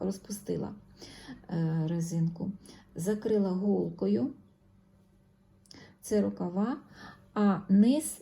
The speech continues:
я вже, мені довелося обрізати. Трішки більше, ніж на пів клітинки я обрізала, е, нижню частину, зв'язала резинку два на два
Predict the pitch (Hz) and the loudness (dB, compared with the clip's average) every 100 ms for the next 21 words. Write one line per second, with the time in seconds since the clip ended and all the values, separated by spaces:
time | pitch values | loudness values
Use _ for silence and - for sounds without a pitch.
0 | - 190 214 254 - 180 196 220 214 196 | -2 2 2 0 -4 -4 0 2 6 6
1 | 214 202 185 190 214 214 - 196 170 165 | 4 2 2 2 0 -2 -2 -2 0 -2
2 | 147 165 - 180 185 - _ _ - 220 | 0 -4 -4 -6 -6 -10 _ _ -8 -4
3 | 214 - 202 190 175 - 175 175 165 - | -2 0 2 2 0 -2 -2 0 -4 -4
4 | 170 185 165 185 175 185 185 185 170 165 | 0 -2 0 -4 -4 -6 -4 0 0 0
5 | 170 170 170 - 180 170 175 165 165 160 | -2 -2 -2 -4 -4 -2 -2 -2 -2 -2
6 | 160 - - - - _ - 175 170 170 | -4 -10 -20 -20 -20 _ -6 -2 2 4
7 | 165 160 170 165 165 143 - 175 185 214 | 4 4 2 0 -2 -6 -6 0 2 2
8 | 214 196 180 185 175 170 170 160 165 160 | 0 -4 0 0 0 -2 -2 0 0 0
9 | 160 147 156 160 156 151 143 147 165 202 | -2 -4 -2 2 2 0 -4 -4 -2 0